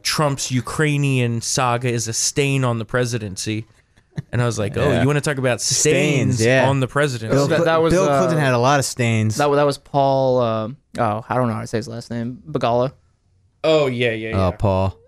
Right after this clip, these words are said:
Speaker 1: Yeah, good old Paul.
Speaker 2: <laughs>
Speaker 1: Democratic operative. Okay, so let's talk about the other big story in the news, the Kurds and the whole Turkey and invasion of northern Syria issue here.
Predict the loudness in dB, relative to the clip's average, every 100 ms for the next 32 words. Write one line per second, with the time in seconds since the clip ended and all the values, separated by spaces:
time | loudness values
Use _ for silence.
0 | _ _ _ _ _ -8 -6 -4 0 0
1 | -4 -4 -2 0 0 0 0 -2 -2 0
2 | -2 0 -2 0 0 0 -2 -4 -6 -10
3 | _ _ _ _ -2 0 0 -2 -6 -4
4 | -4 -2 0 2 0 -4 -2 0 0 -2
5 | -4 -4 -2 0 0 -2 -2 0 0 0
6 | -2 -2 -2 -2 -2 0 2 0 -2 -10
7 | -14 _ _ _ _ -2 0 0 0 -2
8 | 0 0 0 -2 -4 -2 -2 -2 -2 0
9 | 0 -2 -4 -4 -2 -2 0 0 0 0
10 | -2 -2 -2 -2 0 -2 -4 -4 -4 -2
11 | 0 -2 -4 -4 -6 -6 -6 -4 -2 -2